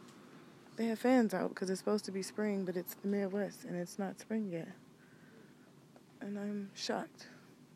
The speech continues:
Hmm. I'm, like, really blown away by this. Oh, a fire extinguisher. Yes, I do need one of these. And I need to change my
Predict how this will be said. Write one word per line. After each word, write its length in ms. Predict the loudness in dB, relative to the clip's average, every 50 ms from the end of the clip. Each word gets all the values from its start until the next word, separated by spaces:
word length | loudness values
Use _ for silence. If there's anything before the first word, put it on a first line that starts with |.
| -20 -20 -20 -20 -20 -20 -20 -20 -20 -20 -20 -20 -20 -20 -20 -20 -20 -20 -20 -4 -2
Hmm. 180 | 0 0 0 -2 -6 -12 -20 -20 -20 -20 -4 2
I'm, 160 | 4 6 6
like, 160 | 6 6 6
really 180 | 4 4 4 2
blown 240 | 2 2 0 2 0
away 200 | 0 0 -2 -2
by 120 | -4 -4
this. 320 | -6 -6 -8 -12 -16 -20 -20 -20 -20 -20 -20 -20 -20 -20 -20 -20 -20 -20 -20 -20 -20 -20 -20 -20 -20 -20 -20 -20 -20 -20 -20 -20 -20 -18 -18 -18 -18 -20 -20 -20 -20 -20 -20 -20 -20 -20 -20 -20 -20 -20 -20 -20 -20 -20 -20 -20 -20 -20 -20 -20 -20 -20 -20 -20 -20 -20 -20 -20 -10 0 4
Oh, 180 | 6 8 8 6
a 40 |
fire 320 | 6 6 6 8 8 8 6
extinguisher. 640 | 6 4 2 2 2 2 2 0 -2 -2 -4 -4
Yes, 420 | 2 2 4 4 4 2 -2 -6 -8 -8
I 80 | -8
do 120 | -6 -4 -4
need 200 | -4 -2 -4 -4
one 160 | -4 -6 -6
of 80 | -8 -10
these. 340 | -12 -12 -12 -14 -16 -18 -8 -4
And 160 | -2 0 0
I 40 | 0
need 180 | 0 -2 -4 -6
to 100 | -8 -8
change 400 | -6 -6 -4 -4 -4 -6 -8 -8 -10
my 340 | -8 -8 -8 -8 -8 -10